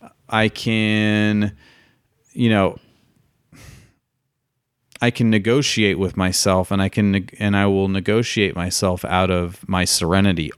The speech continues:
all the time, you know, from something as, as simple as having a, a fourth cup of coffee to, um,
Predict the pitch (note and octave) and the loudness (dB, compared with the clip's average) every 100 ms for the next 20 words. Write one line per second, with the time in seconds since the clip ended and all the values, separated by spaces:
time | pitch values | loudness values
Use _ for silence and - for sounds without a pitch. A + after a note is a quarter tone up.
0 | - G#2+ G2 F#2+ F#2 - - F#2 D#2 B1 | -4 0 2 2 0 -6 -4 -4 -4 -10
1 | - _ _ _ - _ - G2 F#2 F#2+ | -16 _ _ _ -20 _ -8 0 2 2
2 | - G#2+ G2 F#2+ F#2 F#2 - - _ - | 2 2 4 2 0 -6 -12 -20 _ -20
3 | _ _ E2+ - A2+ G2+ - G2+ G2 G2 | _ _ -12 -2 0 0 0 0 0 -2
4 | F#2+ - - _ G#2+ G2 F#2+ - A#2 G#2 | -2 -6 -10 _ 0 0 0 0 0 0
5 | G#2+ G2 F2+ - - - _ - - G#2+ | 0 0 -2 -8 -16 -20 _ -16 -4 -2
6 | G2 G2+ F#2+ F2+ - G2 F2+ F2 E2+ - | 0 0 0 -2 -4 -4 -2 -2 -6 -2
7 | B2 A2+ A2 - G#2+ - - G#2+ A2 - | 0 2 0 -2 -2 -2 -4 -2 -2 -2
8 | C#3+ D#3+ - - _ - - A#2 G#2+ G#2 | -4 -6 -8 -20 _ -10 -2 2 2 4
9 | G2 G2 F#2+ - - _ - G2+ F2+ F2 | 4 2 0 -6 -20 _ -2 0 0 -4
10 | F2 | -8